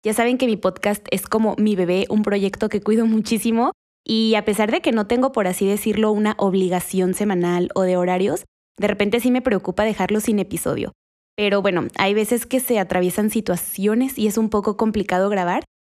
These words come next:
Eh, la semana pasada me fui a Puerto Vallarta a un congreso de nutrición.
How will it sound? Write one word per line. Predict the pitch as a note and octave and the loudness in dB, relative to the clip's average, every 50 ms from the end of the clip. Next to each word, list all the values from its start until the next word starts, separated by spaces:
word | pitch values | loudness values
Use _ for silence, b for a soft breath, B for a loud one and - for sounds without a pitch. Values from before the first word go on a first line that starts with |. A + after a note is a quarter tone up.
| _ _ _ _ _ - | _ _ _ _ _ -4
Eh, | G3 G3 G3+ F#3 | 0 0 2 2
la | G3+ G#3+ G#3+ | 2 2 2
semana | - A#3 A3+ A3+ C4 - | 2 2 2 2 2 2
pasada | - C#4 G#3 - G3+ G3 G#3+ | 0 0 0 2 2 2 2
me | A3+ A3+ G3 | 2 0 0
fui | - - G#3 G#3 G3+ G3+ - - | -2 0 0 0 0 0 0 0
a | G3+ G3+ | -2 -2
Puerto | - G#3 F#3+ F3+ - F#3 | 0 0 -2 0 0 -2
Vallarta | F3 F3 E3+ F3+ A3 A#3+ B3 B3 - A3+ A3+ | -2 0 0 0 0 0 -2 -2 -2 -2 -2
a | - - - G3+ | 0 -2 -2 0
un | G3+ G3 G3 | 0 0 0
congreso | G3 G#3 G3+ G3+ G3+ G3 F#3+ G#3+ | 0 0 0 0 0 0 0 0
de | G3+ F#3+ | 0 0
nutrición. | F#3 F3 E3+ - F3 E3+ - - G3 F#3+ G#3 D#4+ | 0 -2 -4 -4 -6 -6 -6 -4 -4 -2 -2 -2